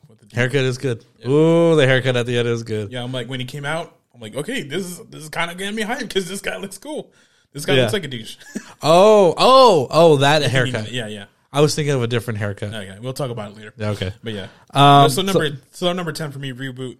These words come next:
Speaker 1: Willow.
Speaker 2: Willow for me, number
Speaker 1: I
Speaker 2: ten.
Speaker 1: think both of them shouldn't be here, but they're
Speaker 2: That's
Speaker 1: here.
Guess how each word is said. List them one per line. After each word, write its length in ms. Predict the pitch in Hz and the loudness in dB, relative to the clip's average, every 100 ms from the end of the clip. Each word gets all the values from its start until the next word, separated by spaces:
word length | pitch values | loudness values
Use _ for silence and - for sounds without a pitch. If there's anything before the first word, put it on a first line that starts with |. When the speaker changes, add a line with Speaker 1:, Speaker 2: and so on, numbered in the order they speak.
| _ 113 117 | _ _ _
Speaker 1:
Willow. 400 | 127 123 117 113 | -8 -6 -6 -8
Speaker 2:
Willow 480 | 160 147 156 165 147 | -6 2 6 8 6
for 180 | 127 151 | 4 0
me, 180 | 131 127 | 0 0
number 220 | 123 123 | 0 0
Speaker 1:
I 40 | |
Speaker 2:
ten. 180 | 120 113 107 | 0 0 -2
Speaker 1:
think 80 | |
both 200 | 139 139 | -6 -10
of 80 | 135 | -10
them 140 | 127 120 | -12 -14
shouldn't 280 | 117 117 | -12 -12
be 140 | 110 110 | -12 -12
here, 160 | 110 | -12
but 220 | 107 110 - _ _ _ _ | -12 -14 -14 _ _ _ _
they're 100 | 127 | 0
Speaker 2:
That's 120 | 247 | 0
Speaker 1:
here. 40 | 226 | 2